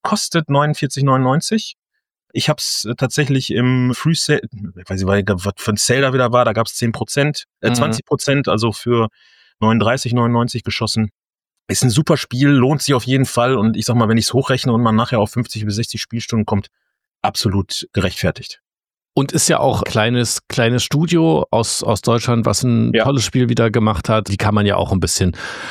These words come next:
Speaker 2: supporten. Hab ich übrigens auch gemacht für Spiel nächste Woche. Ist, glaub ich, weiß gar nicht, wo das Studio sitzt, ist aber ein kleines Indie-Studio und wird nächste Woche, äh, spannend und lustig.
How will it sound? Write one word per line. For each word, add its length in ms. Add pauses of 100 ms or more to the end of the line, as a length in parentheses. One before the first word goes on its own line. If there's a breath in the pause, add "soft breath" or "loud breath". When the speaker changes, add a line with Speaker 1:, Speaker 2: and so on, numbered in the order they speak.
(140)
Speaker 2:
supporten. 960
Hab 160
ich 140
übrigens 240
auch 140
gemacht 440 (640)
für 180
Spiel 280
nächste 300
Woche. 360 (100)
Ist, 300
glaub 180
ich, 200
weiß 160
gar 120
nicht, 180
wo 140
das 120
Studio 260
sitzt, 280
ist 140
aber 140
ein 80
kleines 340
Indie-Studio 720 (440 loud breath)
und 380 (960)
wird 160
nächste 240
Woche, 1200
äh, 40
spannend 680
und 160
lustig. 440